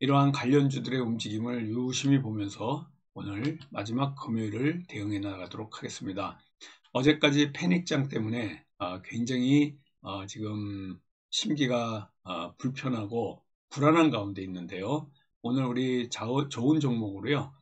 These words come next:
해피하게, 어, 성공 투자를 하면서 마지막 금요일 마무리 짓도록 하겠습니다. 조금 있다가 여덟 시 사십칠 분에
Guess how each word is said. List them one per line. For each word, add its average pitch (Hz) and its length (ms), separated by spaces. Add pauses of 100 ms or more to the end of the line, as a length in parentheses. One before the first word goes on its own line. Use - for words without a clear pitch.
(180)
해피하게, 117 680 (300)
어, 85 380
성공 120 380
투자를 101 360
하면서 98 340
마지막 98 440
금요일 120 600 (120)
마무리 95 320
짓도록 104 640
하겠습니다. 95 540
조금 95 220
있다가 110 520 (340)
여덟 135 220
시 147 460 (120)
사십칠 139 560
분에 127 340